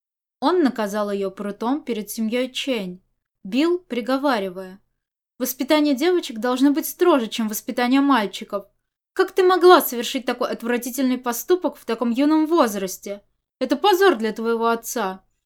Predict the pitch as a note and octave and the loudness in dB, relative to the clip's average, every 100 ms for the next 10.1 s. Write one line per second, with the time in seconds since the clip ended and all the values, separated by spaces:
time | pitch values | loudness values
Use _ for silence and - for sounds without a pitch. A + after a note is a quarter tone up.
0 | _ - A#3 C#4+ D#4 D4 F4+ F#4 C#4 - | _ -6 4 4 6 6 4 4 0 -2
1 | A3+ A#3+ C#4 E4 D4+ C4 B3 A#3 C4+ D4 | -6 -4 0 0 2 0 0 0 -2 -4
2 | C#4 C4 F#3+ - _ _ _ _ _ G#3+ | 0 0 0 -6 _ _ _ _ _ -4
3 | C#4 D4 - - C4+ D4+ F4 - D#4 F4 | -2 0 -2 0 2 2 0 -2 2 2
4 | F4 D#4+ A#3 G#3+ A3+ G#3+ - - A3+ A#3 | 4 2 2 -2 -4 -4 -6 -8 -4 -2
5 | C#4+ - B3+ C4 C#4 C#4 C#4 - D#4 C4 | -2 -4 -2 0 2 0 -6 -2 -2 2
6 | D#4 A#3 G3+ F#3+ F#3+ G3+ _ _ _ _ | 2 2 -2 -6 -10 -16 _ _ _ _
7 | _ _ - A4+ A4 E4 D4+ F#4 F#4+ F4+ | _ _ 0 4 4 2 -2 -2 -2 0
8 | F#4+ D4 - _ _ - F#4+ G4 G4 A4+ | 2 2 -2 _ _ -4 0 0 0 0
9 | G#4+ F#4+ E4+ D4 D#4 D#4+ F#4+ F4+ F4+ A#3+ | 0 0 -2 0 0 0 0 2 2 0
10 | G#3+ | -4